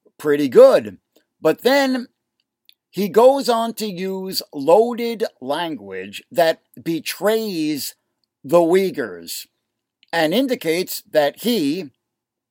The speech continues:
the writer, Juan Alberto Ruiz Casado,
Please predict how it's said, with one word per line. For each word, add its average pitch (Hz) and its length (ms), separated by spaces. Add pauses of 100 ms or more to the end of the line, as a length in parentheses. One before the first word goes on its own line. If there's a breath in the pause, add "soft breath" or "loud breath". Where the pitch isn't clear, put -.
the 151 120
writer, 156 520
Juan 160 360
Alberto 156 540
Ruiz 143 500
Casado, 135 720